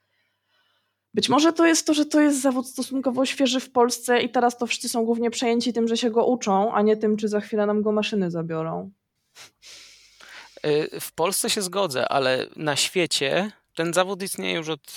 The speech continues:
Speaker 2: dziesiątek lat. W Stanach Zjednoczonych istnieje już bardzo długo, ale czytając jakieś nawet artykuły zagraniczne, czy słuchając podcastów zagranicznych, czy w ogóle obracając się w tym środowisku zagranicznym, nie tylko na naszym polskim podwórku, gdzie ta branża jest dość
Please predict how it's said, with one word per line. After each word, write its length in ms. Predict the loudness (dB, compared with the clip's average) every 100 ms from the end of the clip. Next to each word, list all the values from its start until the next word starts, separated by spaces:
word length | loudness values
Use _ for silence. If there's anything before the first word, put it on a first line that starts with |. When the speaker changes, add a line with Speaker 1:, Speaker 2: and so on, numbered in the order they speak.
| -16 -16 -20 _ -20 -20
Speaker 2:
dziesiątek 640 | -12 -6 -4 -4 -4 -2 2
lat. 440 | 2 0 -8 -18 -12
W 80 |
Stanach 320 | -2 0 0 -2
Zjednoczonych 880 | -6 -6 -8 -8 -8 -10 -16 -20 -20
istnieje 380 | -16 -12 -10 -10
już 140 | -6
bardzo 300 | -2 -2 -4
długo, 380 | -12 -6 -6 -6 -12 -20 -20 -20 -20 _
ale 480 | 0 4 4 2 0
czytając 400 | -4 -2 0 0
jakieś 240 | -4 -8 -6
nawet 240 | -4 -2
artykuły 420 | -2 -4 -8 -4
zagraniczne, 600 | -2 0 -2 -2 -4 -6
czy 140 | -8 -8
słuchając 340 | -8 -8 -8
podcastów 540 | -12 -8 -4 -4 -6 -6
zagranicznych, 480 | -4 -6 -6 -8
czy 120 | -8 -12
w 80 |
ogóle 280 | -12 -6 -4
obracając 520 | -2 -4 -4 -4 -4
się 120 | -6 -8
w 60 |
tym 140 | -12 -10
środowisku 680 | -10 -10 -10 -10 -10 -8
zagranicznym, 600 | -4 -2 -2 -4 -6 -6
nie 80 | -8
tylko 280 | -8 -8 -6
na 120 | -6
naszym 260 | -6 -6 -8
polskim 360 | -10 -10 -12
podwórku, 440 | -14 -14 -14 -16 -14
gdzie 180 | -12 -8
ta 120 | -8
branża 340 | -8 -8 -8
jest 160 | -8 -10
dość 340 | -8 -8 -8